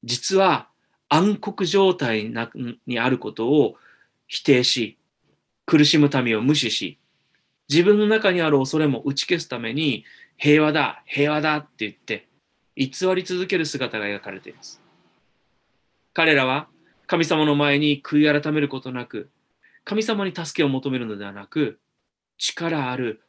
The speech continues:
他の国々にひれ伏し、相手の言いなりになっていきました。そんなことを繰り返し続けていた。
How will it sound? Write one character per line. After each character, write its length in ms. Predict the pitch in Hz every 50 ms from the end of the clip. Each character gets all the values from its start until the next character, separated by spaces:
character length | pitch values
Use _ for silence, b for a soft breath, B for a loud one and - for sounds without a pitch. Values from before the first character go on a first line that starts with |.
| _ _
他 260 | - 139 - 156 160
の 120 | 170 160
国 260 | - - 160 160 165
々 100 | 151 160
に 220 | 147 139 135 127 117
ひ 120 | - - 107
れ 100 | 113 110
伏 140 | - - 110
し、 300 | - - - 104 - b b b b b b -
相 200 | - 127 147 151
手 140 | 147 170 160
の 140 | 151 135 113
言 100 | 117 120
い 40 | 120
な 120 | 123 120
り 100 | 120 117
に 80 | 113 110
な 120 | 107 110
っ 40 | 110 _
て 80 | - 98
い 80 | -
き 100 | - 90
ま 80 | 85 -
し 80 | -
た。 240 | - - - - - _ _ _ _ _ _ _ _ _ _ _ _ _ _ _ _ _ _ _
そ 160 | - - - 127
ん 80 | 117
な 80 | 117 110
こ 140 | - 123 113
と 140 | - 127
を 40 | 110
繰 220 | - - - - -
り 80 | 156
返 180 | - - 160 147
し 140 | 139 - -
続 120 | 151 160
け 100 | 143 143
て 100 | 139 -
い 100 | - -
た。 200 | - - - -